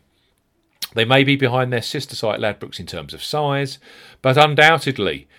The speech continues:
their number of active customers continues to grow, driven by a top-notch footal-, football betting product.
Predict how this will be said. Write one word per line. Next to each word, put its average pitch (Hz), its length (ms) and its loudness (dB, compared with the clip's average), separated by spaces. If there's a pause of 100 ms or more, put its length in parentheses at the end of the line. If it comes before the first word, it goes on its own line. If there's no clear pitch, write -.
(120)
their 104 140 0
number 131 360 -2
of - 140 -4
active 113 360 -4
customers - 580 -10
continues 76 640 -12
to - 100 -14
grow, 85 380 -6 (280)
driven 160 300 -2
by 131 180 4
a 127 40 -6
top-notch - 680 -4
footal-, 131 520 -2
football 143 340 0
betting 73 500 -6
product. - 460 -12